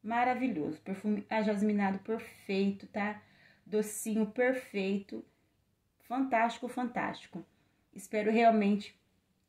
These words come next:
que vocês tenham gostado, tá, gente? Desse, desse perfuminho aí e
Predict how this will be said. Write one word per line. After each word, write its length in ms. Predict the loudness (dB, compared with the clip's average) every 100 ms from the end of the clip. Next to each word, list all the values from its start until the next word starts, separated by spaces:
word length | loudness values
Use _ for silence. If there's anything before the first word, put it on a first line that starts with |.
| _ _ _
que 100 | -12
vocês 360 | -4 -4 -2 -2
tenham 280 | 0 2 2
gostado, 600 | 0 -2 2 2 2 0
tá, 160 | -2
gente? 360 | -2 -2 -4 -6
Desse, 400 | -6 -6 -10 -12 -16 _ _ _ _ _
desse 280 | -6 -6 -4
perfuminho 580 | -4 0 2 4 6 6
aí 440 | 4 4 2 0
e 400 | 2 4 4 2